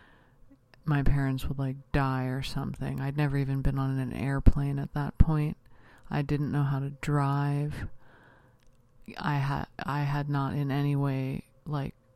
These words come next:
criticized the church. And, uh, given that fact, I'm only speculating. I could be totally wrong, but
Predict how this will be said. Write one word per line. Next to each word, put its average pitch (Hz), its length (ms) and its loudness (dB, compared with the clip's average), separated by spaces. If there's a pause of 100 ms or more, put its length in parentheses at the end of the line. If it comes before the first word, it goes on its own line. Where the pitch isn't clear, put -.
(180)
criticized 151 1040 -4
the - 120 -6
church. - 760 -6 (1200)
And, 139 360 -2
uh, 135 360 -4 (760)
given 147 320 4
that 135 220 -2
fact, 135 560 -4 (2000)
I'm 143 260 2
only 135 280 0
speculating. 143 920 -2
I 135 120 -4
could 139 200 -4
be 135 160 2
totally 135 440 -2
wrong, 139 520 -2
but 127 260 -4